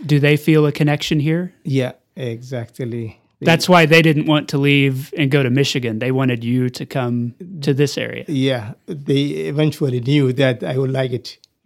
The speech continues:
Speaker 2: M-, might be the first impression, you might think, like, it's a small city, but, uh, later on when you see how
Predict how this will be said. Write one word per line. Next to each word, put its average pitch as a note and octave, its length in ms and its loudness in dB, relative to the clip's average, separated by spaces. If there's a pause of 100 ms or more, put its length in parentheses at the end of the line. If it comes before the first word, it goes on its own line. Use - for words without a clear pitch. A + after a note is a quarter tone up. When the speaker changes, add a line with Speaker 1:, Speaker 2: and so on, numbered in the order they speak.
Speaker 2:
M-, C#3 300 0
might F3+ 200 2
be E3+ 100 -4
the C#3 120 -4
first D3 320 0
impression, D3+ 480 0
you C3 80 -2
might C3 200 -6
think, C#3+ 200 -4
like, C3 220 -2
it's B2+ 160 -6
a - 20 -6
small D3 240 -4
city, E3 420 0 (600)
but, C3 340 -6
uh, A2 200 -6
later E3+ 380 2
on C#3+ 180 2
when C3+ 100 2
you B2+ 160 0
see C3+ 400 0
how B2 480 0